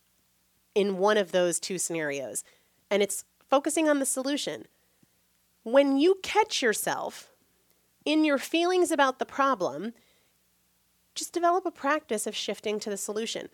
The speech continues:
We all have moments where we're down on ourselves because of something we did or didn't do. But you get to shift to what you can do about the solution. And the rest of it is drama.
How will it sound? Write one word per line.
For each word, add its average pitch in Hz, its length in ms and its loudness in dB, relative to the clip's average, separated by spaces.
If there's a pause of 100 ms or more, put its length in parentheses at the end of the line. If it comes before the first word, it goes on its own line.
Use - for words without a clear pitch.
(160)
We 262 220 -2
all 294 240 6
have 302 180 0
moments 220 420 0
where 196 120 0
we're 185 140 0
down 247 340 2
on 269 100 2
ourselves 202 460 0
because 196 240 -6
of 175 40 -12
something 226 360 -4
we 190 100 0
did 247 320 2
or 202 100 0
didn't 202 360 -4
do. 151 320 -6 (1000)
But 247 140 0
you 226 280 -6
get 269 240 -2
to 247 120 -4
shift - 640 -4 (480)
to 208 140 0
what 208 220 0
you 220 120 -6
can 220 240 -2
do 180 420 -4 (200)
about 170 340 -2
the 202 80 -4
solution. 214 640 -4 (120)
And 220 140 0
the 214 60 4
rest 226 340 -2
of 311 80 0
it 370 220 2 (480)
is 269 160 0
drama. 330 420 0